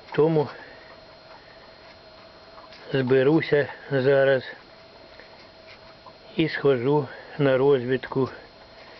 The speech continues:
так би мовити, недалеко від того місця, де ми проживаємо. Подивлюся, що там є у лісопосадці, яке положення там. Ось по дорозі знайшов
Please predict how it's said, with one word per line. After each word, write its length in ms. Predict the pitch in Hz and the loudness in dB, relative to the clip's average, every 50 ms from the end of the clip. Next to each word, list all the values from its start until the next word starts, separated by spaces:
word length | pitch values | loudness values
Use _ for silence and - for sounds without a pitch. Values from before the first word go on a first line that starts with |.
| - - | -20 -8
так 200 | - - 131 127 | -2 -2 -2 0
би 180 | 117 117 127 131 | 0 0 0 0
мовити, 580 | 127 127 131 127 127 127 127 120 - - 127 123 | 2 2 2 2 4 2 2 0 0 -2 -2 0
недалеко 720 | 127 123 120 120 127 127 127 131 131 127 - - 127 123 | 0 0 0 2 2 2 4 2 2 0 0 0 0 0
від 140 | 120 123 113 - - - - - - - - | 0 -2 -4 -6 -10 -18 -18 -18 -18 -16 -8
того 340 | - 127 120 113 117 123 120 | -4 -2 0 0 2 0 0
місця, 420 | 120 123 131 120 - - - 127 | 0 0 -2 -2 -2 -2 -2 -2
де 160 | 117 120 123 123 | 0 0 0 0
ми 140 | 123 117 | 0 -2
проживаємо. 960 | 107 - - 120 120 113 113 120 117 110 110 110 110 107 107 110 110 113 113 107 | -4 -2 -2 0 0 0 0 -2 -2 0 0 0 2 2 0 0 -2 -2 -2 -4
Подивлюся, 720 | - - 123 117 117 117 117 117 131 135 123 - 131 120 | -2 -2 -2 -2 -2 -2 -2 -2 -4 -4 -2 -2 -2 -2
що 240 | 107 - - 131 131 | -2 -2 -2 -2 0
там 240 | 123 - 127 120 120 | 0 0 0 -2 -2
є 240 | 117 117 117 117 - - - - - - - - - - - - - - - - - | -4 -2 -2 -2 -4 -4 -10 -20 -20 -20 -20 -20 -20 -20 -20 -20 -20 -20 -20 -8 -4
у 120 | - 123 117 | -2 -2 0
лісопосадці, 1000 | 120 123 117 - - 117 - - 127 113 - - 143 143 147 139 - - 139 | 0 -2 -2 -2 -4 -4 -2 0 -2 -2 0 0 2 2 2 0 -2 -6 -4
яке 360 | 131 120 113 110 - - 127 | -2 -2 -2 -2 -2 -2 -2
положення 720 | 117 - - 120 113 117 123 123 113 117 117 117 120 120 117 | -2 0 -2 0 0 0 0 0 -2 -2 -4 -4 -4 -4 -4
там. 380 | - - - 104 104 101 101 - - - - - - - - - - - _ _ _ - - - - - - - - - - - - - - - - - - - - - - - - - - - - - - - - - - - - - - - - - - | -4 -4 -2 -2 -2 -2 -4 -6 -10 -16 -20 -20 -20 -20 -20 -20 -20 -20 _ _ _ -20 -20 -20 -20 -20 -20 -20 -20 -20 -20 -20 -20 -20 -20 -20 -20 -20 -18 -16 -14 -12 -12 -12 -12 -14 -16 -18 -20 -20 -20 -20 -20 -20 -20 -20 -20 -20 -20 -20 -20 -16 -4
Ось 240 | - 185 175 160 - | -2 0 0 0 -2
по 160 | - - 180 | 0 0 0
дорозі 600 | 160 147 156 151 147 160 170 156 135 143 143 135 | 2 4 4 4 4 4 2 2 4 4 4 4
знайшов 540 | 131 139 139 131 - - - 147 147 143 127 | 4 2 2 2 0 0 0 2 2 2 0